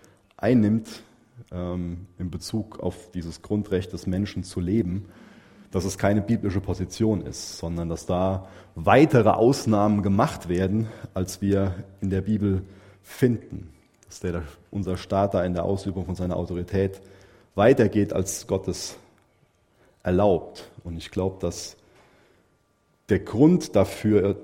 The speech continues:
der ist, dass das Gedankengut der Evolutionstheorie so die Menschenrechte aufweicht. Denn wenn die Evolutionstheorie, wenn die Recht hat, dann ist es nur gut, wenn der Stärkere überlebt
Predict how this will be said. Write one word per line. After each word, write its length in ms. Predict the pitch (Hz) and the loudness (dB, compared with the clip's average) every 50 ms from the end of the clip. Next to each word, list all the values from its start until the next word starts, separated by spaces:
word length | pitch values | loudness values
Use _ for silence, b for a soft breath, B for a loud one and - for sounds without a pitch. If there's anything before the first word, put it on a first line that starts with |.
| - - | -4 0
der 260 | - 113 131 135 110 | 6 8 8 8 8
ist, 400 | 90 107 117 - - - - - | 8 6 4 2 -4 -8 -2 0
dass 220 | 104 101 98 - - | 0 0 0 0 -4
das 160 | 107 95 - | -6 -4 -4
Gedankengut 840 | - 95 - 104 107 117 110 104 110 101 117 117 113 117 110 - - B B B B B B - _ | -4 -4 -2 -2 -2 0 -2 -2 -4 -2 -2 0 0 0 -2 -4 -8 B B B B B B -6 _
der 100 | 104 95 | 0 0
Evolutionstheorie 1200 | 101 95 101 98 95 - - - 110 113 123 - - - - 113 110 107 104 104 110 107 113 110 | 0 2 0 0 0 -2 -2 0 2 2 2 0 0 2 2 4 4 4 2 2 2 2 2 0
so 420 | 95 104 98 98 101 101 95 B B B B B B - | 0 0 0 0 0 0 -2 B B B B B B -4
die 80 | - 98 | 0 2
Menschenrechte 920 | 98 101 110 127 135 - - 110 104 107 110 104 - - 110 107 - - - | 4 6 6 6 6 4 2 2 4 4 4 4 2 2 2 0 2 2 2
aufweicht. 1120 | 107 110 113 113 - - - - 90 85 85 85 78 73 - - - - - - - - _ _ _ _ _ - | 4 4 4 2 -2 -8 -6 -2 -2 0 0 0 -2 -6 -8 -12 -16 -18 -20 -20 -20 -20 _ _ _ _ _ -10
Denn 100 | 85 87 | -8 -6
wenn 140 | 90 92 | -4 -2
die 80 | 92 82 | -2 -2
Evolutionstheorie, 1040 | 92 92 92 92 92 - - 113 113 120 120 117 - - 117 113 110 107 110 113 107 | -2 -2 -2 -2 -4 -2 0 0 2 2 0 -2 0 0 2 2 2 2 2 2 2
wenn 140 | 104 95 90 | 0 0 0
die 120 | 98 117 | 0 2
Recht 300 | 120 131 156 - - - | 2 2 2 2 0 0
hat, 240 | 131 135 135 - B B B B B B B B B B B _ | 0 0 0 -4 B B B B B B B B B B B _
dann 140 | - 107 107 | 2 4 4
ist 100 | 120 117 | 4 2
es 160 | 127 123 - | 0 0 2
nur 180 | 127 123 117 - | 2 2 4 6
gut, 380 | - 214 220 220 - - - - - - - | 6 6 6 6 4 -2 -8 -10 -12 -14 -2
wenn 460 | 101 113 123 123 127 127 127 131 127 | 2 4 6 8 8 8 6 4 2
der 160 | - 120 107 104 | 2 2 2 2
Stärkere 560 | - - - 120 123 127 131 - 127 117 120 | 0 2 4 4 6 6 4 4 2 2 2
überlebt 720 | 107 95 90 101 95 95 110 147 185 - - - - | 2 2 0 0 2 4 4 4 4 2 0 -6 -18